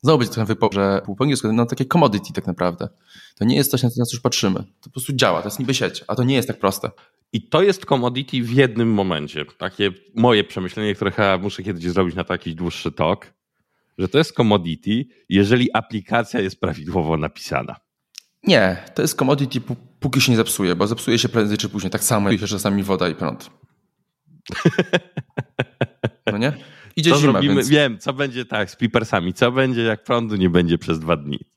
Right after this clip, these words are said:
Speaker 1: Rura pęknie i nagle okazuje się, że nie mamy wody na, na, na cztery
Speaker 2: Tak.
Speaker 1: godziny. No nie? To, to, to ba-, będzie ten case. Wszystko to jest commodity, póki mamy odpowiednio duże zasoby finansowe i ludzkie, żeby to utrzymywać, żeby było commodity. Jeżeli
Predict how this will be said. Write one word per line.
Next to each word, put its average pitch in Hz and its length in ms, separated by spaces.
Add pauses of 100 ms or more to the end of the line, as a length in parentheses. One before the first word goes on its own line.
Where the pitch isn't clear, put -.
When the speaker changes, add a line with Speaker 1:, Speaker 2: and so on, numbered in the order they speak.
(840)
Speaker 1:
Rura 175 300
pęknie 131 420
i 117 100
nagle 104 300
okazuje 98 360
się, 101 100
że 98 180
nie 101 100
mamy 98 240
wody 92 220
na, 85 160 (100)
na, 92 160
na 90 160
cztery 92 300
Speaker 2:
Tak. 90 100
Speaker 1:
godziny. - 240
No 120 100
nie? 180 140
To, 180 140
to, 156 120
to 143 180
ba-, 151 120 (140)
będzie 143 220
ten 107 180
case. 90 260 (260)
Wszystko - 420
to - 240
jest 160 180
commodity, 156 400
póki 147 300
mamy 147 180
odpowiednio 147 480
duże 135 280
zasoby 127 520 (420)
finansowe 123 600
i 110 120
ludzkie, 110 360
żeby 185 200
to 220 100
utrzymywać, 208 600
żeby 95 200
było 87 200
commodity. 67 520 (260)
Jeżeli 135 600